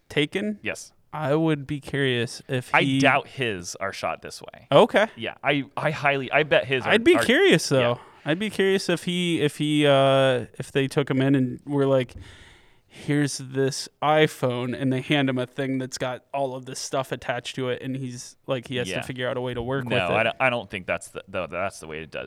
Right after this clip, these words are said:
Speaker 2: it. When, if, if it's a,
Speaker 1: Okay.
Speaker 2: if it's a, if it's a corporate campaign, then yes, I believe it's shot that way. If it's actual from c-, content creators like our dude Ben, then yes.
Speaker 1: Hmm.
Speaker 2: So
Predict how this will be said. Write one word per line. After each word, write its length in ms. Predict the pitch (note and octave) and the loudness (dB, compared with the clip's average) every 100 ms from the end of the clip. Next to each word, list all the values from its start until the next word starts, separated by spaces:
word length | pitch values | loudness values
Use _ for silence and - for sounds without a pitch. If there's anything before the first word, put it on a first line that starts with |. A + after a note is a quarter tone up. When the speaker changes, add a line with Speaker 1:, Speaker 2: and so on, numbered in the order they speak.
| C2 | -10
Speaker 2:
it. 160 | A2 | -8
When, 140 | A2+ A2 | -4 -4
if, 100 | - | -4
if 160 | A2+ | -8
it's 160 | G#2 - | -8 -4
a, 200 | F#2 F2 | -4 2
Speaker 1:
Okay. 220 | F#3+ - | 2 2
Speaker 2:
if 60 | C#4 | -2
it's 100 | F3 | -2
a, 40 | |
if 80 | F2+ - | -8 -10
it's 120 | - | -20
a 40 | - | -18
corporate 480 | - G3 F#3+ F2+ | -2 0 0 -6
campaign, 500 | - E2+ E2+ F2+ E2 | -8 -10 -8 -10 -8
then 140 | D#2 D#2+ | -12 -12
yes, 260 | A#1+ - | -14 -10
I 60 | F#2+ | -10
believe 260 | E2 E2+ D2+ | -10 -12 -12
it's 140 | - | -8
shot 220 | - D#2 | -6 -6
that 120 | C#2 | -8
way. 80 | D2 | -10
If 100 | D2+ | -10
it's 160 | E2+ - | -12 -4
actual 480 | A2 G#2+ F#2+ F2 E2 | -4 -4 -10 -12 -12
from 400 | - F2 D#2+ D2 _ - | -10 -10 -10 -20 _ -20
c-, 60 | - | -20
content 460 | - A2+ A2+ G#2+ - | -8 -6 -6 -8 -10
creators 360 | F#2 D#2 E2 | -12 -12 -10
like 160 | E2+ D2+ _ _ _ _ _ _ _ _ | -12 -12 _ _ _ _ _ _ _ _
our 120 | G2 | -10
dude 280 | F2+ F2 E2+ | -8 -14 -8
Ben, 480 | G2+ F#2 D2+ D2+ A2 _ | -6 -6 -8 -14 -20 _
then 200 | G2 F2 | -12 -10
yes. 360 | E2+ G1+ - - _ _ - | -12 -12 -18 -20 _ _ -2
Speaker 1:
Hmm. 160 | D#3+ C3 - - | 0 0 -4 -12
Speaker 2:
So 640 | - C3 A#2 A2 G#2 | 0 4 4 4 -2